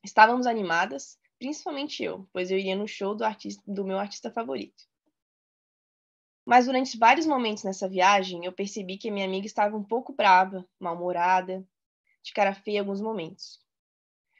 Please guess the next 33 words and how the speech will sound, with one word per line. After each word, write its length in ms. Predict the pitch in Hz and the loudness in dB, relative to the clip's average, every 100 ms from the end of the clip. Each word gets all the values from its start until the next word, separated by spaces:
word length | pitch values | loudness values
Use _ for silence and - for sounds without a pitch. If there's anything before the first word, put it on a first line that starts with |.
| _ _ | _ _
E 80 | - | -4
até 200 | 226 247 | -2 0
aconteceu 720 | 262 311 302 285 - 214 320 | 0 0 -2 -6 -2 -2 -2
de 120 | 269 233 | -4 0
ela 160 | 240 | 2
não 140 | 240 254 | 2 -2
querer 280 | 294 254 | -4 -6
passear 640 | 262 247 247 - 208 247 - _ _ _ | -2 -4 -4 2 2 2 -8 _ _ _
para 180 | 226 | 0
alguns 240 | 226 220 226 | 0 -2 -6
lugares 360 | 254 208 214 | -2 0 -2
comigo. 360 | - 269 175 - _ _ _ _ _ _ _ _ _ _ _ _ _ _ 240 _ _ _ _ _ | -6 -6 -6 -10 _ _ _ _ _ _ _ _ _ _ _ _ _ _ _ _ _ _ _ _
Confesso 720 | 247 254 - 214 190 - 185 _ - | -2 -2 0 0 0 -8 -16 _ -14
que 120 | - | -8
o 40 | |
mau 160 | 196 196 | 0 2
humor 240 | 196 208 | 2 0
dela 380 | 196 185 196 175 | 2 2 2 0
e 80 | 170 | 0
a 100 | 175 | -2
falta 380 | - 202 240 233 | 0 0 0 -4
de 80 | 208 | -8
vontade 480 | 180 180 190 185 | -8 -2 0 0
de 120 | 180 185 | -2 -8
fazer 280 | 180 180 | -6 -2
algumas 340 | 180 180 175 - | -2 -4 -8 -10
coisas 440 | 190 196 190 180 | -6 -6 -6 -12
estavam 320 | 190 196 190 | -6 -2 0
me 100 | 208 | -2
deixando 340 | 208 202 214 233 | -6 -8 -6 -6
um 60 | |
pouco 380 | 247 - - - | -8 -8 -8 -6
irritada. 440 | 311 311 - - | -8 -8 -8 -10